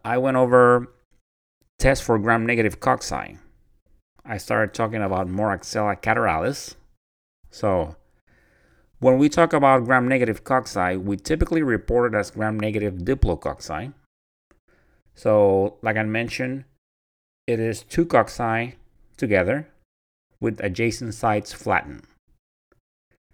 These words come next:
They have a kidney or coffee bean shape. I talked about Moraxella cataralis, like I said. So, in the textbooks, it is said that Moraxella cataralis is part of the respiratory flora.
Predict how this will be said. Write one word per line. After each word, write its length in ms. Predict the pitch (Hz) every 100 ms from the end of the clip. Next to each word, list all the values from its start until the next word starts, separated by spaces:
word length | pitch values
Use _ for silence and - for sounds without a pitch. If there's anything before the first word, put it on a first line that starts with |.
| _ 110
They 140 | 110
have 200 | 117 107
a 60 | 98
kidney 600 | - 135 131 143 143 -
or 180 | 113 104
coffee 400 | - 123 123 110
bean 220 | 104 104
shape. 500 | - - 87 - _ _ - _ _ _ _ _ _
I 140 | - 104
talked 260 | 120 117
about 220 | 113 110
Moraxella 560 | 110 110 101 - 107 110
cataralis, 540 | 127 131 92 80 -
like 100 | 98
I 80 | 101
said. 340 | 110 85 90 - - _ _ _ - -
So, 580 | - 104 92 87 92 - _ _ _ _ _ _
in 140 | 120 107
the 60 |
textbooks, 540 | 104 127 131 143 131 117
it 80 | 117
is 140 | 107
said 300 | - 113 104
that 220 | 104 107 - 117 - _
Moraxella 520 | 110 107 107 - 117
cataralis 560 | 123 120 110 95 107 -
is 100 | 98
part 280 | - 110 107
of 40 |
the 100 | 98
respiratory 540 | 95 110 - 107 117 123
flora. 560 | - 95 85 113 147